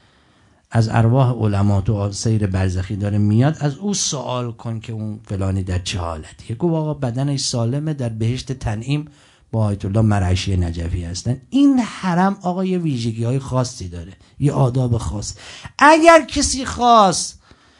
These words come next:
بی بی حضرت معصومه سلام الله علیها او رو شفاعت کنه،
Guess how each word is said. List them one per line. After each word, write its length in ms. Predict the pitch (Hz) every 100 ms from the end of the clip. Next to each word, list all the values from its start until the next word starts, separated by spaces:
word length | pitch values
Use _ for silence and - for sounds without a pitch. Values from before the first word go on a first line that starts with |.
| _ -
بی 140 | 196
بی 140 | 233
حضرت 340 | 240 220 226 226
معصومه 520 | 196 185 156 180 180
سلام 440 | 156 170 170 180
الله 320 | 240 196 170 147
علیها 480 | 147 151 151 151 151
او 140 | 175
رو 120 | 175
شفاعت 640 | 165 170 160 165 160 180 -
کنه، 500 | 190 190 233 247